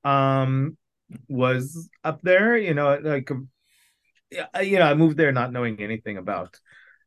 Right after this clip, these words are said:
about it. I knew that it was, like, smaller than any place that I lived before. So, uh, it, it does really have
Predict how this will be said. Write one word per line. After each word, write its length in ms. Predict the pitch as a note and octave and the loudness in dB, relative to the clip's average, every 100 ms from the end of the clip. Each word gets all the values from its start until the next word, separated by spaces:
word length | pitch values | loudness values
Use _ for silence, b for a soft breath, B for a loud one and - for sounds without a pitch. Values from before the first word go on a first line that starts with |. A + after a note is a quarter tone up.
| - | -8
about 360 | A#2+ A2+ G#2 | -2 0 0
it. 120 | G2 G#2 | 0 -2
I 80 | |
knew 200 | A#2+ B2+ | 0 0
that 140 | A#2+ A2 | 0 0
it 60 | |
was, 280 | G2+ G#2 G2+ | 0 -2 -4
like, 160 | G#2 G2 | -8 -8
smaller 420 | - G#2 G2+ G2+ | -6 -4 -4 -4
than 160 | G2+ G2+ | -6 -6
any 160 | G#2 | -8
place 280 | G2 - G2+ | -8 -8 -8
that 120 | - G2 | -8 -8
I 60 | |
lived 220 | F#2+ F#2+ - - | -8 -12 -14 -14
before. 480 | G2+ - F#2+ G2 | -14 -12 -10 -12
So, 840 | G2+ - A2 G2+ G2+ G2 G2 G2 G#2+ | -14 -10 -6 -6 -6 -6 -6 -6 -8
uh, 400 | G#2+ G#2 G2+ G#2 - | -8 -8 -8 -10 -10
it, 180 | A#2+ - | -10 -6
it 200 | C#3 B2 | -8 -4
does 280 | C#3+ E3 D#3 | 0 0 2
really 300 | D#3 D3 B2 | 2 2 0
have 340 | B2+ B2 A#2+ | -2 -2 -4